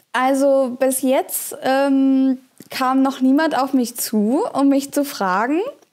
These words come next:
Ähm, ich bin natürlich total offen dafür, gar keine Frage. Ähm, ich weiß es tatsächlich wirklich nicht. Ich, äh, weiß auch nicht, äh, was in der fünfundzwanzigsten Staffel geplant ist. Ich weiß gar nicht, welche Darsteller, äh,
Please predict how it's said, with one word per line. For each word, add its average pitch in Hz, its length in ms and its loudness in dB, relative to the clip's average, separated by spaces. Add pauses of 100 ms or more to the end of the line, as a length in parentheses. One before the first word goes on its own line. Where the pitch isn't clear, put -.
(280)
Ähm, 269 460 2
ich 233 200 0
bin 254 120 2
natürlich 233 400 0
total 220 520 -4
offen 196 340 -4
dafür, 180 420 -2
gar 214 220 -2
keine 175 260 -6
Frage. 196 720 -4 (560)
Ähm, 226 720 0 (100)
ich 240 180 -2
weiß 302 200 -4
es 302 80 -2
tatsächlich 214 500 0
wirklich 262 320 -2
nicht. 180 340 -6
Ich, 220 280 -4
äh, 208 260 0
weiß 214 220 -2
auch - 180 -6
nicht, 247 440 -4
äh, 220 280 -2
was 220 160 -4
in 214 60 -4
der 208 80 -2
fünfundzwanzigsten 233 1040 -4
Staffel 233 300 -4
geplant 240 480 -4
ist. 285 160 -2
Ich 247 160 -8
weiß 220 280 -4
gar 220 160 -2
nicht, 226 340 -6
welche 220 240 -2
Darsteller, 214 680 -2 (440)
äh, 208 520 0